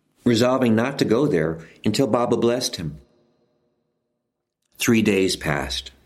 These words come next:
On the fourth day, a close friend of his turned up, and together they went to the masjid for Baba's darshan. After the salutation, Baba asked the doctor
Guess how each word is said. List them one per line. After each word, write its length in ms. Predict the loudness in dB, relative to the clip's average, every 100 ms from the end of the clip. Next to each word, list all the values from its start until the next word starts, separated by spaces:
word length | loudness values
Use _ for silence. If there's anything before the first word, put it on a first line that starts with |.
| _ _ _ -20 -20 -6 0
On 100 | 2
the 60 |
fourth 400 | 2 2 2 0
day, 460 | 0 2 2 0 -4 -16 -20 -10
a 60 | -8
close 340 | 0 0 2
friend 340 | 0 0 2 2
of 120 | 2
his 200 | 0 0
turned 320 | -2 -2 0
up, 240 | -2 -4 -10 -20 -6
and 140 | -2 0
together 500 | 2 2 2 0 2
they 160 | 2
went 200 | 2 0
to 60 | 0
the 80 | 0
masjid 760 | 0 -2 -4 -2 0 0 -2
for 140 | -2 -2
Baba's 420 | 0 0 -2 -2
darshan. 540 | 0 0 -2 -6 -12 -14 -20 _ _ _ _ _ _ _ _ _ _ _ _
After 320 | -2 -2 2 0
the 80 |
salutation, 1000 | 2 0 0 -2 0 0 0 -2 -2 -4 -10 _ _ _
Baba 320 | 0 0 0 0
asked 360 | 0 -2 -4
the 60 | -2
doctor 640 | 0 -2 -2 -2 -2 -4